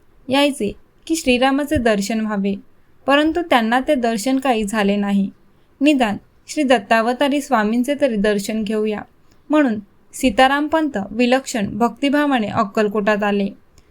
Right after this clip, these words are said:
स्वामी औदुंबराखाली आसन मांडी घालून बसले होते. स्वामींचे अपूर्व तेज पाहून सीतारामपंत भारावून गेले. स्वामींच्या पाठीमागे एक गाय उभी होती. तेजाने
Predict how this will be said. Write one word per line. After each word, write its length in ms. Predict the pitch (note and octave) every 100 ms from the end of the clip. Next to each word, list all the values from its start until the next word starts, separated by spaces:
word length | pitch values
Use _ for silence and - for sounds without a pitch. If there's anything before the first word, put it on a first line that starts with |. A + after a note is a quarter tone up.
| _ _
स्वामी 420 | - D4+ D#4 B3 -
औदुंबराखाली 920 | - A#3 B3 C#4 - D#4 D4+ D4+ G3+ G3 -
आसन 320 | A3+ A3 D4
मांडी 300 | D4+ D4 D4+
घालून 360 | C#4+ B3 A#3+ A#3
बसले 340 | G#3+ G#3 G#3+
होते. 380 | G#3 G3 G3+ G3 - _ _ _ _ _
स्वामींचे 720 | - A3+ G#3 C4 C4+ G3+ G3 _ _ - -
अपूर्व 400 | G3+ B3+ D4 D#4+ D#4+
तेज 240 | A3+ A#3
पाहून 320 | - C#4+ A3+ G3+ - _ -
सीतारामपंत 840 | - B3+ B3+ B3+ C#4 C#4+ D#4 B3+
भारावून 520 | A3 G#3+ G#3+ G#3 G#3
गेले. 500 | G3+ G3+ G3 - - _ _ _ _ -
स्वामींच्या 540 | - G#3+ A3 C#4 E4
पाठीमागे 680 | E4 A#3 G3+ C4+ C#4+ A3 G3+ - -
एक 200 | D4+ C4+
गाय 200 | A#3 G#3
उभी 200 | A3 A3
होती. 420 | A3 G3+ G3+ F#3+ - _ _ _ _ -
तेजाने 520 | A#3 G#3+ B3+ C4+ G3+